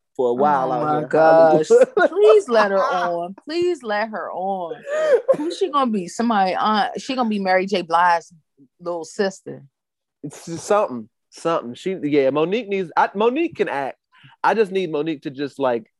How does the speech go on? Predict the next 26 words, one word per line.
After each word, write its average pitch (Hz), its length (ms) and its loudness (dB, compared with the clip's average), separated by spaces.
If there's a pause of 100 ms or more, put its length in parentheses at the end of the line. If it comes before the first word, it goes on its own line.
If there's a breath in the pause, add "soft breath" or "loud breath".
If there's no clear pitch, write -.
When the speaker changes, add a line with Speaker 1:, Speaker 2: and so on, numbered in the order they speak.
(360)
Speaker 1:
chill 151 240 0
out 127 160 4
a 120 40 -4
little 107 200 -6
bit. 107 280 -8
Monique 160 320 -6
be 165 80 -8
doing 151 220 -2
a 139 40 -2
lot 139 240 2
of 131 160 -4
shit - 200 -6
outside 131 520 -4
of 120 60 -12
the 110 80 -10
acting. 117 380 -12
I 117 40 -10
need 123 160 -12
her 123 120 -4
to 117 60 -12
just 117 200 -14
focus 123 320 -6
on 113 180 -10
that. 151 320 -2 (480 soft breath)
Speaker 2:
Yeah. 170 100 -6 (380)
Speaker 1:
Um, 113 200 -10